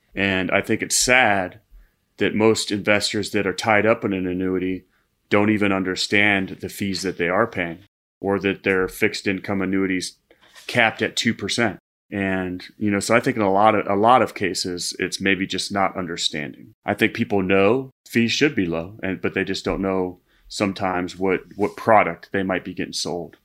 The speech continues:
Um, also, I think it's okay to, you know, like, you get what you pay for too. I mean, you can't go out there and find the cheapest of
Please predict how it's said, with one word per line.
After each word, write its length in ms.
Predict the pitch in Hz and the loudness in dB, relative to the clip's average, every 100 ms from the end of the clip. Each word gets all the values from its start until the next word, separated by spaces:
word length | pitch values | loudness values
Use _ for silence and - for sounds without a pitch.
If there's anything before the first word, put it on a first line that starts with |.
| _ _ _ _ | _ _ _ _
Um, 220 | 98 98 - | -4 -2 4
also, 360 | 180 180 190 | 4 4 4
I 100 | 139 | 4
think 200 | 127 170 | 4 0
it's 160 | 156 165 | 0 0
okay 320 | 151 156 160 | 0 2 2
to, 140 | 147 | 4
you 100 | 107 | 4
know, 220 | 139 107 110 | 2 2 2
like, 240 | 107 - _ - | 0 -2 _ -8
you 100 | 123 | -2
get 160 | 208 | 2
what 160 | 214 175 | 2 2
you 60 | - | 2
pay 220 | 131 117 | 4 2
for 200 | - 85 | 2 -4
too. 300 | - 95 - _ _ - | -2 -6 -6 _ _ -8
I 100 | 95 | -4
mean, 380 | 101 101 95 90 _ _ _ - | 0 2 0 -4 _ _ _ -4
you 120 | 120 | -2
can't 280 | 151 143 127 | 2 0 4
go 140 | 123 | 4
out 160 | 120 120 | 4 4
there 140 | 117 | 0
and 120 | 104 | 0
find 260 | 117 113 104 | 0 0 0
the 60 | |
cheapest 480 | 87 120 113 101 - | -2 -4 -4 -6 -4
of 220 | 101 82 | -6 -6